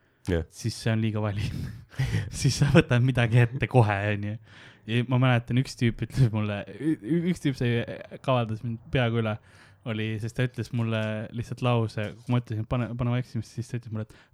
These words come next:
Speaker 2: vähemalt, mul ei olnud klappe peas muuseas too hetk,
Speaker 1: Mhm.
Speaker 2: aga ta ütles mulle, et vähemalt ma ei ole mingi kõrvaklappides pedekas. Ja mul oli,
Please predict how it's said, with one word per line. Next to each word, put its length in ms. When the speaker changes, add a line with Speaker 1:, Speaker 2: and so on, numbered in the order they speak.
Speaker 2:
vähemalt, 520
mul 120
ei 60
olnud 100
klappe 260
peas 260
muuseas 280
too 160
hetk, 120
Speaker 1:
Mhm. 160
Speaker 2:
aga 80
ta 60
ütles 140
mulle, 160
et 180
vähemalt 560
ma 120
ei 40
ole 160
mingi 260
kõrvaklappides 960
pedekas. 580
Ja 80
mul 180
oli, 220